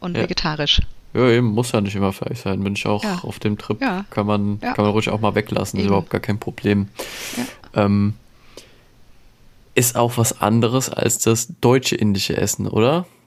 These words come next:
Speaker 2: Also das habe ich zumindest jetzt, was heißt festgestellt, aber ich höre es ja überall so, ne? Gehst in die Länder, dann denkst du so,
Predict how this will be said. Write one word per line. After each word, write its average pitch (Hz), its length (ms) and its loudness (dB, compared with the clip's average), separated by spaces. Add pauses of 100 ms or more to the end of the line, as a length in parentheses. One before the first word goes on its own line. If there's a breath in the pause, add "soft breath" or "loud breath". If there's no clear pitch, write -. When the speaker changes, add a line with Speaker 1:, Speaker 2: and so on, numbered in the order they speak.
(340)
Speaker 2:
Also 107 280 4
das 107 380 -2
habe 110 120 2
ich 113 100 -2
zumindest 107 340 0
jetzt, - 340 -2
was 120 320 -8
heißt 104 160 -2
festgestellt, - 720 -2
aber 98 200 0
ich - 160 -2
höre 107 80 2
es 104 120 -4
ja 101 120 0
überall 104 540 0
so, 107 220 0
ne? 107 160 2
Gehst 110 260 0
in 117 80 -8
die 101 80 2
Länder, 113 440 2 (360 loud breath)
dann 98 340 0
denkst 107 200 0
du 104 80 -4
so, 101 200 0